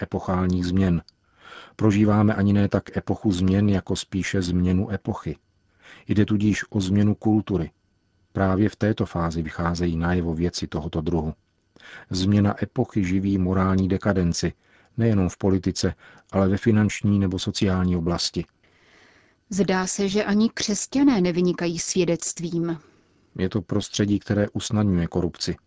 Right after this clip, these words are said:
Speaker 1: Neříkám, že všichni jsou zkažení, ale myslím, že v politice je obtížné zůstat poctivým.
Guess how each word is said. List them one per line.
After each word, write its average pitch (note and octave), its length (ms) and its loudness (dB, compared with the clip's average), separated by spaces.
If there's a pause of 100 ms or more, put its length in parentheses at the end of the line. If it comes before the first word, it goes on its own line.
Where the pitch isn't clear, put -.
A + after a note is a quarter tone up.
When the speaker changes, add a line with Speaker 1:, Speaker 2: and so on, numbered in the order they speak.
(260)
Speaker 1:
Neříkám, G#2+ 440 4
že G2 120 4
všichni F#2+ 360 -2
jsou G2+ 200 0
zkažení, G2 680 2
ale F#2+ 180 0
myslím, F#2 380 -2
že F#2+ 140 -2
v - 60 -10
politice G2 540 -2
je F2+ 100 -2
obtížné F2 640 -6
zůstat E2 400 -10
poctivým. F2 600 -4